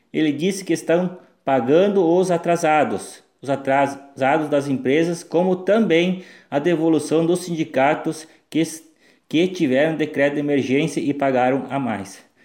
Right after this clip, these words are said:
Então, só para a prestação de contas, né,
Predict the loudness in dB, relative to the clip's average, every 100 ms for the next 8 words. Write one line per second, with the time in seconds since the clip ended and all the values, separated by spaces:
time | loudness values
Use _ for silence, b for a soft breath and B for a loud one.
0 | b -6 -2 0 4 4 4 2 0 0
1 | -2 0 0 0 -2 -2 2 2 2 -2
2 | -2 -2